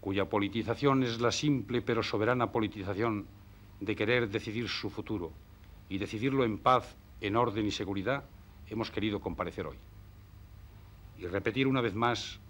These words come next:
que el futuro no está escrito porque solo el pueblo puede escribirlo.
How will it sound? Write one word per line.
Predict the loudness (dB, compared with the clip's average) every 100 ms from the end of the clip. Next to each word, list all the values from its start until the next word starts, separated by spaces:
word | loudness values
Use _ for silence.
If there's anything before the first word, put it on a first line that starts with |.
| -20 -8
que | -6
el | -4
futuro | -4 0 2
no | 2
está | 0 0
escrito | -2 -4 -6 -6 -8 -10 -14 -20 -20 -16 -4
porque | -4 -2
solo | 0 2
el | 2
pueblo | 0 -2 0 -2
puede | -2 -2
escribirlo. | -4 -8 -10 -12 -14